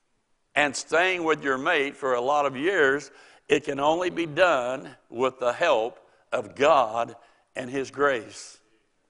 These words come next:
That he constantly reminds us of the vows that we made to one another, of the commitment we made one to another, of the promises we made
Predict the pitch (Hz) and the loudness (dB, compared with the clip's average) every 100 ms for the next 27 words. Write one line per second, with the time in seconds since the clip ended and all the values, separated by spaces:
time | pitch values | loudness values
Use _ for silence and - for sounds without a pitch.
0 | _ _ _ _ _ 139 143 139 139 127 | _ _ _ _ _ 4 4 4 -4 0
1 | 160 180 - 151 165 151 156 143 151 165 | 2 2 -4 -2 -2 0 0 2 2 2
2 | 165 135 123 - - _ - 147 135 123 | -2 -2 -2 -4 -12 _ -2 -2 0 -2
3 | 151 180 165 143 110 120 113 110 104 110 | -2 2 2 2 0 -2 -2 -6 -8 -8
4 | 107 - 101 104 98 90 85 76 - - | -10 -12 -10 -8 -8 -10 -12 -14 -18 -18
5 | - 151 147 139 160 147 170 175 131 127 | 0 2 2 -4 -4 -2 0 -2 -2 -8
6 | 117 113 107 113 107 101 104 107 95 104 | -8 -10 -6 -6 -6 -10 -8 -8 -8 -10
7 | 95 98 92 85 - - - 165 143 143 | -8 -4 -4 -6 -14 -20 -4 -2 -2 -4
8 | - - 190 185 143 - 120 104 113 123 | -6 0 2 2 -2 -6 -8 -8 -8 -6
9 | 127 156 131 104 | -4 -4 -4 -8